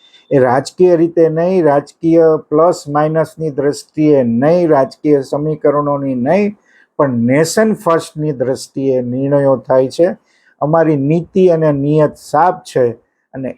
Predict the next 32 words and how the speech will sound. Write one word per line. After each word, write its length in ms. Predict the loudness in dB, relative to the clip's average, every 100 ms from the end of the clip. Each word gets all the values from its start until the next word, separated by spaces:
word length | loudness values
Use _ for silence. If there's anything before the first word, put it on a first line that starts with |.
| -6
એના 260 | 0 0
કારણે 400 | 0 0 2 2
એના 200 | 2 0
પરિણામો 640 | -2 0 0 2 0 0 -2
પણ 300 | -2 -2 -4 _ -12
આપણે 280 | -6 -2 0
જોઈ 320 | 2 0 0
રહ્યા 300 | -2 -4 -6
છીએ. 300 | -12 -20 _ _ _ _ _ _ _ -4
નવી 320 | 0 2 2
ટેકનોલોજીની 880 | 2 0 0 0 2 2 0 -2 -2
એમણે 260 | -2 -2 -2
બહુ 300 | 0 0 0
સરસ 380 | 0 -2 0
વાત 260 | 0 0 0 -4
કરી 240 | -4 -4
કે 380 | -4 -2 0 0 -4
દરેક 380 | 0 2 2 0
ક્ષેત્રોમાં 720 | 0 0 0 -2 -2 -2 -2
ટેકનોલોજીનું 920 | -2 -4 _ -2 0 0 0 -2 -2
મહત્ત્વ 440 | -2 -2 -2 -2 0
છે. 160 | 2
આપણે 320 | 2 2 0 -2
ફાઈવ 320 | 0 0 2
જી 140 | -2
થી 200 | -2 -6
સિક્સ 380 | -8 -6 -6 -6
જી 160 | -6 -2
તરફ 280 | 0 -2
જઈ 260 | 0 0 2
રહ્યા 280 | 2 2 2
છીએ. 400 | 0 0 0